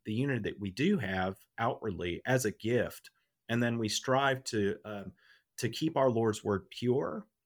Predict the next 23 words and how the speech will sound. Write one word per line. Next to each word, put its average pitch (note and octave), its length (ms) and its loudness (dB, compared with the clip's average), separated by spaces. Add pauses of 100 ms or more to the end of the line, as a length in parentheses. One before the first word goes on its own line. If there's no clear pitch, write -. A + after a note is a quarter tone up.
(160)
"Let A2 200 -10
the A2+ 60 -4
one A#2 280 0
who A2 460 -4
has A#2 320 0
my A2 180 2
word G#2+ 460 2 (160)
speak - 340 -4
my G#2+ 120 0
word G#2 220 2
faithfully," E2+ 680 -2 (380)
Jeremiah A#2 420 2
says. B2+ 340 -4 (500)
Um, A#2 480 2
and, A2 300 -2
and, G#2+ 400 2 (280)
um, G2 320 -4 (600)
that's D#3+ 340 6
the A2+ 200 -2
emphasis - 440 -6
then, D#2+ 280 -6
is G2 340 -4 (420)
re-, C3 380 2